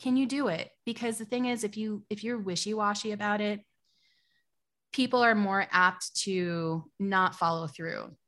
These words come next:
And when people don't follow through on something that they've told a caregiver they can do, automatically the caregiver will be more inclined to think,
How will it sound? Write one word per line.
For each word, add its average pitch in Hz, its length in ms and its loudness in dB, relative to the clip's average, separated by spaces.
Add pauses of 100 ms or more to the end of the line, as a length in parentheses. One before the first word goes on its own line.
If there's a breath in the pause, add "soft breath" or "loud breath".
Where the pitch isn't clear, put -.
(340)
And 208 100 0
when 214 120 0
people 220 320 -2
don't 262 220 0
follow 202 340 4
through 190 460 -2
on 170 140 -2
something 170 320 -2
that 185 120 -4
they've 185 160 -4
told 185 220 -4
a 175 40 -6
caregiver 175 540 -6
they 180 120 -4
can 170 220 -6
do, 175 540 -4
automatically 208 880 2 (260)
the 185 80 -2
caregiver 220 600 0
will 175 400 -2 (280)
be 202 100 -2
more 226 520 4
inclined 202 600 -2
to 190 100 -4
think, 165 440 -4